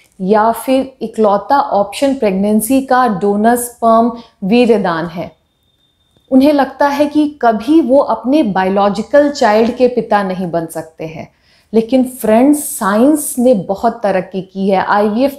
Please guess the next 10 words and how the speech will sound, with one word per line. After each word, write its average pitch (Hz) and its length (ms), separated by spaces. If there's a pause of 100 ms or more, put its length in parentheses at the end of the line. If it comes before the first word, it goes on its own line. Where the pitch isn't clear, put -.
test 208 260
tube 262 140
baby 202 540 (460)
के 254 100
क्षेत्र 247 480
में 240 340
बहुत 226 340
विकास 190 440
हुआ 190 200
है। 185 300